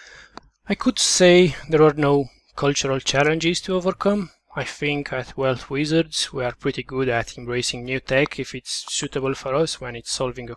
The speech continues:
a problem that needs solving, and pretty much everyone in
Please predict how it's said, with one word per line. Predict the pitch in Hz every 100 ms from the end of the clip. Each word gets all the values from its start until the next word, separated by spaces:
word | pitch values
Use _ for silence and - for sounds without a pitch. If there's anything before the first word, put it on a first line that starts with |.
| -
a |
problem | 151 - 123 127 131
that | 123 - -
needs | 120
solving, | - 127 127 143 147 - _ -
and | 131 123 123 - _
pretty | - 131
much | 131 -
everyone | 127 127 127
in | 123